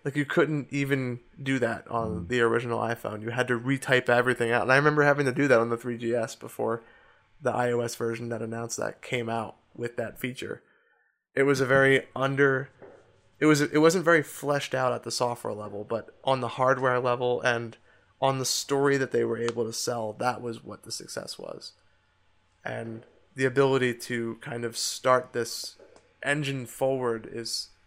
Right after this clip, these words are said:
Speaker 1: a testament to the, you're, you're never gonna have another Steve Jobs, someone as good at delivering a product as Steve Jobs. And arguably, I don't think you're ever going to have a product release as important as the modern day smartphone.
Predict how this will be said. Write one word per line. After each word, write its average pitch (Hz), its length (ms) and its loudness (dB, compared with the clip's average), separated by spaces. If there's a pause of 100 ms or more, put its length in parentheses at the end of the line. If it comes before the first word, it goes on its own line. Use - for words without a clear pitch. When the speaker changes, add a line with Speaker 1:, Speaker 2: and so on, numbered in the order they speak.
(400)
Speaker 1:
a - 60 -8
testament 120 560 -6
to 113 380 -14 (680)
the, 120 480 -10 (480)
you're, 143 260 2
you're 156 140 4
never 151 220 4
gonna 131 200 0
have 117 460 -4
another 123 320 -2
Steve 117 300 -10
Jobs, 87 320 -12
someone 127 240 -2
as 123 280 0
good 113 280 -6
at 104 100 -12
delivering 101 500 -8
a 95 60 -14
product - 500 -14
as 53 200 -10
Steve 50 240 -12
Jobs. 50 400 -12 (560)
And 139 100 4
arguably, 135 580 4
I 123 60 0
don't 123 160 -4
think 117 200 -6
you're 117 100 -6
ever 117 220 -6
going 120 220 -12
to 117 60 -10
have 120 140 -4
a 117 60 -4
product 113 360 -6
release 113 360 -8
as 120 260 -8
important 117 480 -8
as 113 220 -12
the 113 60 -16
modern 110 320 -12
day 104 100 -14
smartphone. - 560 -16